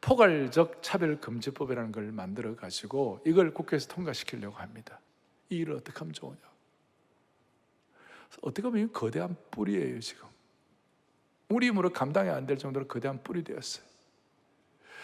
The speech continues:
그리고 이런 사람들은요, 기가 막힌 게 하여튼 언어를, 언어의 프레임을 갖고 간다는 선수들이에요. 그래서 뭘 만드냐?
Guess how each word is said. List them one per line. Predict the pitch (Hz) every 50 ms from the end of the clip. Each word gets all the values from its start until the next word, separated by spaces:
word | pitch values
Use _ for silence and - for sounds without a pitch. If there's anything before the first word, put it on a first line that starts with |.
| - - - -
그리고 | - 254 277 254 240 214
이런 | 233 247 269 320 330
사람들은요, | - - 233 214 190 180 190 190 190 196 196 196 185
기가 | - - 208 262 269
막힌 | 254 214 180 - 190 190
게 | 190 208 233 254 214 151 131 135 - - - - - - - - -
하여튼 | - 214 220 - 233 190 - - - - -
언어를, | - 156 175 196 208 220 254 262 262 262 254 254 262 269 269 240 208 -
언어의 | 185 196 214 262 277 269 233
프레임을 | - - - 262 285 285 277 262 240 220
갖고 | - 208 226 - 220
간다는 | 190 185 175 165 170 151 147 143
선수들이에요. | - - 147 143 156 - - 202 214 233 - - 139 123 - - _ - 233 196 - _ _ _ _ _ _ _ - - - - -
그래서 | - 302 - - 208
뭘 | 190 190 202 208
만드냐? | 208 220 214 202 160 143